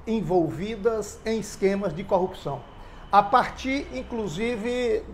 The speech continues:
do foco principal, que era o presidente Lula. E o que nós vimos depois disso tudo?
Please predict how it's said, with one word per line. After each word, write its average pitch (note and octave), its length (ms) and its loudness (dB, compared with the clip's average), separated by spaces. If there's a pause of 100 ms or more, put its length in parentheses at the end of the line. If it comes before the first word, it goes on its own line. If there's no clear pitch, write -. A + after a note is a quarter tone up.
(200)
do G#3+ 120 0
foco - 500 8
principal, G#3 720 0
que A#3+ 220 2
era G3 400 2
o G#3+ 80 -4
presidente F#3 640 -6
Lula. G3 400 2 (1120)
E B3+ 60 2
o - 40 -2
que D#4+ 140 0
nós B3 320 4
vimos A#3+ 440 -2
depois G#3 460 4
disso G3+ 340 -8
tudo? - 360 -8